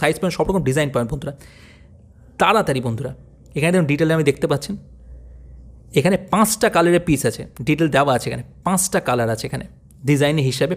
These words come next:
পাঁচটা কালার আছে। তো বন্ধুরা, এখন আমাদের কাছে সময় অনেক কম, তাই কিছু কিছু সিলেক্টেড ভ্যারাইটি আমি দেখাচ্ছি আপনাদেরকে। এর থেকে অনেক বেশি ভ্যারাইটি, অনেক বেশি জিনিস আমাদের কাছে অ্যাভেলেবল থাকে সবসময় বন্ধুরা।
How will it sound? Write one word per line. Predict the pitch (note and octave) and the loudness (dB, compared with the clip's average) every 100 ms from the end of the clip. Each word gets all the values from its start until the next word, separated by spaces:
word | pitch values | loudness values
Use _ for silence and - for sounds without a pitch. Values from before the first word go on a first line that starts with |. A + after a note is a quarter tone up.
| - | -2
পাঁচটা | E3+ - - | -2 -2 -6
কালার | - - | -6 -10
আছে। | - _ - - - | -16 _ -20 -20 -12
তো | - C#3 | -4 -2
বন্ধুরা, | D3 D#3+ F3+ - - - - - C#3+ | -2 -2 -6 -12 -20 -20 -20 -6 -2
এখন | F3+ F3+ | 0 0
আমাদের | F3+ | 2
কাছে | F#3 - | 0 2
সময় | D#3 F3 E3 | 0 2 0
অনেক | E3 F#3+ - - - | 0 -2 -6 -16 0
কম, | F3 B2 B2 - | 2 2 -2 -6
তাই | - F#3+ - - | -2 -2 -2 -2
কিছু | A3 A3+ | 0 2
কিছু | A#3 A#3+ - | 2 2 2
সিলেক্টেড | F#3+ G#3 G#3 A3 D#3+ | 2 2 2 0 2
ভ্যারাইটি | D3 D3 D#3 | 2 2 -2
আমি | C#3 | -2
দেখাচ্ছি | B2 C3+ - | -4 -4 -6
আপনাদেরকে। | A#2+ B2 - - - - - - E3 | -6 -8 -12 -18 -20 -20 -20 -8 -4
এর | E3 | 0
থেকে | A3 G3 C#3 | 2 2 2
অনেক | A#3 A#3 F3 | 2 2 2
বেশি | G#3 G3+ | 2 4
ভ্যারাইটি, | D#3+ D#3+ D#3+ F3 C#3 | 4 2 2 -2 0
অনেক | A3+ G3 | 0 0
বেশি | F#3+ C3+ | 0 0
জিনিস | F#3+ G3+ | 0 0
আমাদের | D3+ D3 D3 | 0 0 0
কাছে | C3 | 0
অ্যাভেলেবল | B2 D#3 D#3+ D3 | 0 0 -2 -4
থাকে | B2 - | -6 -6
সবসময় | C3+ - B2 | -4 -4 -4
বন্ধুরা। | A#2 A#2 | -4 -6